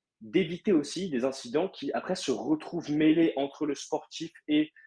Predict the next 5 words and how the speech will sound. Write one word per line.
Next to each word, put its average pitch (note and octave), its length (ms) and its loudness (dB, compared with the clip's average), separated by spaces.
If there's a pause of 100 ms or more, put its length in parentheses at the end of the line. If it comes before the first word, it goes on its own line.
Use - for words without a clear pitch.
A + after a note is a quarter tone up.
(140)
entre, B2+ 640 -2
euh, G#2+ 320 0
le, A2 520 -2 (240)
le, G#2+ 280 -4
l'économie, D3+ 720 0